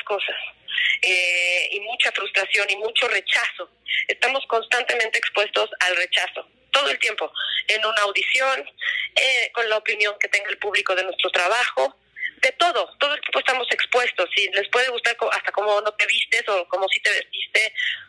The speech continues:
Entonces hay que ten-, hay que crear, curtirse y crear como una segunda piel que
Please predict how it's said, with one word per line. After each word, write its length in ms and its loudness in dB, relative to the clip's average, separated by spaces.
Entonces 420 0
hay 120 0
que 100 -2
ten-, 160 0
hay 80 0
que 120 0
crear, 400 0
curtirse 720 0
y 100 2
crear 380 0
como 220 -2
una 220 0
segunda 460 0
piel 500 0
que 120 2